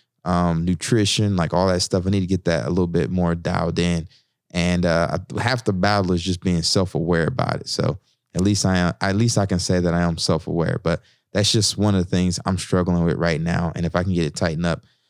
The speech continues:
you know, it's gonna not only grow my income, it's gonna make me, um, a lot happier, a lot healthier, and then just feel a lot more confident so stuff doesn't get behind me.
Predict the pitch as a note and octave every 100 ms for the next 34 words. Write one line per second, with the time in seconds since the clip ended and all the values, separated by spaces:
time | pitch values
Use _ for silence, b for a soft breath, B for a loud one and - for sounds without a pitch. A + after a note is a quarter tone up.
0 | _ F2+ F2+ F2 D2+ - F#2 F2 F#2+ G2
1 | F2+ F2+ F#2+ F2+ - G#2+ G#2 - G2+ G2+
2 | F#2+ - F2 E2 E2 F#2 F#2 F2+ G2+ -
3 | E2+ E2+ E2 F2+ F2 - - G2 F#2+ G2
4 | F#2 F2 - F#2+ G#2+ G#2+ A#2 A#2+ A#2 b
5 | b _ - G2+ A#2+ A2 G#2 - - -
6 | - G2+ F#2+ - F2+ E2+ F2+ E2 - F2
7 | F2 - E2+ D2 - E2 - F2 F2 F2
8 | E2 E2+ D#2+ D2 - D#2+ F2 F2 E2